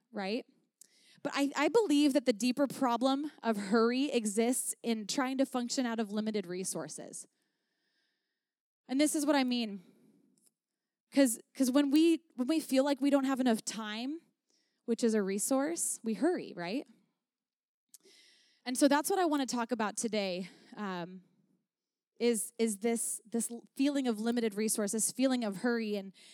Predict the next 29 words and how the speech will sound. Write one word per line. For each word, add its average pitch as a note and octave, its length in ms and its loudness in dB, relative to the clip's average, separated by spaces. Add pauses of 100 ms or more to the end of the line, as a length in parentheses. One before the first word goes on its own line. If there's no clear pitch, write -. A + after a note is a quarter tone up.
(160)
and A3+ 120 -4
maybe A#3+ 260 0
how A3 280 -2
Jesus G#3+ 420 -2
addresses G3+ 540 -4
this G3 220 -6
for G#3 200 -4
us. G3+ 200 -4
You A#3+ 60 0
know, A#3+ 100 4
but A#3+ 140 6
when C4 140 6
we C#4+ 140 4
are C#4+ 300 2 (420)
in C#4+ 180 2
that D4 180 0
mentality C4 560 0
where A#3 180 4
we A3+ 100 0
don't B3 220 0
have C#4 200 0
enough A#3+ 220 -2
time, C#4 300 -4
we A#3+ 100 0
look B3 180 0
for A#3+ 140 -2
shortcuts, A3+ 540 -2
right? G#3 280 -4 (680)
Uh, G#3 360 -2